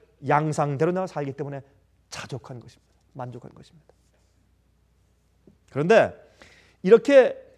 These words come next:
종교 철학자들이 말하는 것처럼 절대 진리를 흔들어버리고 하나님이, 하나님께서 말씀하신 성경 진리, 성경 이, 이, 이 진리, 빛, 성경 교리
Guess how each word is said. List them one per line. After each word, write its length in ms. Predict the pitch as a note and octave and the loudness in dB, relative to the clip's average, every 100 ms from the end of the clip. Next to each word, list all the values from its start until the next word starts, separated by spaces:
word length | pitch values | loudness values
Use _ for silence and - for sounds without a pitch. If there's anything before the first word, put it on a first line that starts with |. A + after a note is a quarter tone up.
| _ _ _ - | _ _ _ -8
종교 520 | D#3 F3 F3 A#3 A#3 | -4 -4 2 0 0
철학자들이 720 | - - D4+ A#3+ - G3 F3+ | -10 -6 -4 -4 -4 -2 -2
말하는 300 | E3 D#3 D3+ | 0 -2 -2
것처럼 420 | D3 E3+ B3 C4+ | -4 -2 -4 -4
절대 640 | - C#3+ D3 - - A3 G3+ | -10 -8 -8 -10 -2 0 0
진리를 340 | F#3+ F3+ F3+ | -2 -4 -4
흔들어버리고 720 | F3+ F3+ E3 D3+ D3+ D3 F#3+ - - | -6 -6 -6 -4 -6 -4 -6 -8 -20
하나님이, 720 | - - - C4+ A#3+ G#3+ F#3+ F3 | -20 -10 -8 -2 -2 -2 -6 -8
하나님께서 400 | - F#3+ F3+ F3 | -6 -6 -4 -4
말씀하신 420 | E3 E3+ E3 G#3 - - | -4 -2 -4 -4 -10 -14
성경 600 | - F3 F3 E3 F#3 E3+ | -8 -4 -2 0 0 -2
진리, 320 | - D3+ D3 | -4 -4 -4
성경 340 | D#3 D3 D3 C#3 - _ | -6 -6 -4 -4 -8 _
이, 80 | C#3+ | -10
이, 260 | D3+ A2 - _ | -8 -10 -12 _
이 200 | C#3 G#2 - _ _ _ | -12 -12 -14 _ _ _
진리, 380 | - F3+ D#3+ C#3 | -4 -2 -2 -4
빛, 260 | - - - - - _ _ _ _ _ _ _ _ _ _ _ | -4 -4 -4 -8 -20 _ _ _ _ _ _ _ _ _ _ _
성경 360 | - D#3 D#3 C3 | -10 -4 -4 -2
교리 500 | E3 D3+ D3 A#2+ | 2 2 2 -2